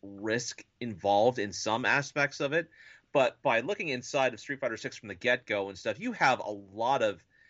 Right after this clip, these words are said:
things to your advantage to where it pays off for you to try to go forth and just put in a lot of risk from the get-go.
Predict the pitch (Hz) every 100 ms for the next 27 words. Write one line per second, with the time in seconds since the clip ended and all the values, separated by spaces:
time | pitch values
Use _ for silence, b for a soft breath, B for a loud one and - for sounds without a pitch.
0 | b _ 131 120 - 117 107 113 120 117
1 | - 110 - 160 - - 196 147 123 127
2 | - 139 143 139 - 131 110 117 120 110
3 | 113 117 - 110 104 - _ - 117 -
4 | 139 120 123 117 101 117 - - 107 90
5 | 107 110 - 113 107 113